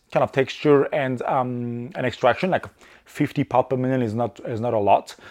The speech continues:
but that will be my limit because it can also build up lime scale if you use your machine, let's say, like a cafe, for example. And then it's all about your maintenance, um, schedule. So whenever, whatever y-, water you're using,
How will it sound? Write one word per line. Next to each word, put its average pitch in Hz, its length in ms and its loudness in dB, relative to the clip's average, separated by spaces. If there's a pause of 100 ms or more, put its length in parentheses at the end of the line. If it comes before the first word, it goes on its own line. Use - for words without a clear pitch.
(160)
but 139 320 8
that 143 140 10
will 139 80 8
be 135 100 4
my 123 160 2
limit 123 400 0 (160)
because 156 720 4 (400)
it - 260 -8
can 113 160 0
also 131 300 2
build 120 240 6
up 120 300 4 (180)
lime 123 280 6
scale 104 420 0 (260)
if 127 160 -2
you 127 60 0
use 117 180 2
your 117 100 2
machine, 117 420 -2
let's 107 280 0
say, - 80 -8
like 107 220 2
a 110 60 -2
cafe, 110 340 -2
for 107 140 -4
example. 95 400 -4
And 104 120 -4
then 120 260 4 (300)
it's 143 140 -4
all 135 100 6
about 120 240 2
your 120 100 -2
maintenance, 117 720 -4 (400)
um, 107 800 0
schedule. 101 580 -2
So 113 440 0 (300)
whenever, 131 440 6
whatever 143 360 8
y-, 139 220 4
water 123 420 10
you're 131 200 6
using, 135 460 2